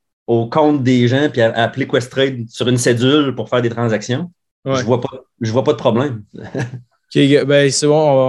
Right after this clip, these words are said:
Speaker 2: on va le faire si, euh, les gens, ça les intéresse.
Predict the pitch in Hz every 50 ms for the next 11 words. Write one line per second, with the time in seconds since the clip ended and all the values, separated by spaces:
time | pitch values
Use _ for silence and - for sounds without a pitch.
0 | 131 127 131 127 131 139 139 131 - 139 135 143 147 147 - - - - 151 147
1 | 147 143 139 135 131 131 131 127 127 131 127 123 135 139 135 - 131 131 131 135
2 | 135 131 127 - 135 127 120 135 139 165 - -